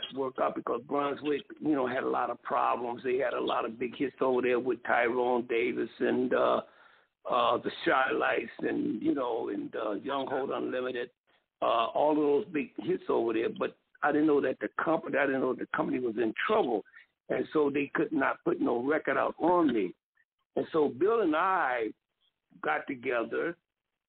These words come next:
and I, I heard him sing, and I said, "Man, he, you know, he has a wonderful voice."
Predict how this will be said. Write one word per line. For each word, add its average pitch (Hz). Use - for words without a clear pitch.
and 139
I, -
I 123
heard 180
him 196
sing, 151
and -
I 131
said, 117
"Man, 151
he, 160
you 185
know, 156
he 156
has 147
a -
wonderful 185
voice." 185